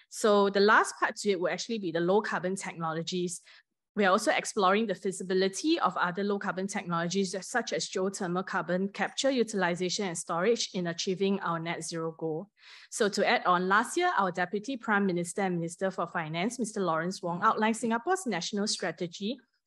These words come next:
to develop hydrogen as a major decarbonization pathway to achieve net zero emissions by twenty fifty. For Singapore, hydrogen will complement and diversi-, diversify our power mix along solar,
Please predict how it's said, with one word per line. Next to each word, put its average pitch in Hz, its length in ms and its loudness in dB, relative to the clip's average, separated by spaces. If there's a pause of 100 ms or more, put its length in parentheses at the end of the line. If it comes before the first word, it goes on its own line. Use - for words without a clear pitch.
to 247 80 0
develop 226 440 4
hydrogen 208 500 0
as 165 160 -4
a 196 60 -6
major 185 420 0
decarbonization 185 1040 -2
pathway 180 440 0
to 175 140 -6
achieve 196 420 -2 (140)
net 202 220 0
zero 180 240 -2
emissions 175 480 -2
by 156 140 -4
twenty 175 400 -6
fifty. 185 520 -10 (480)
For 269 120 4
Singapore, 208 600 2 (180)
hydrogen 285 520 4
will 269 120 4
complement 214 560 0
and 180 120 -4
diversi-, 170 520 -6
diversify 202 720 2
our 160 240 0
power 185 280 0
mix 196 360 -2
along 180 260 0
solar, 180 540 0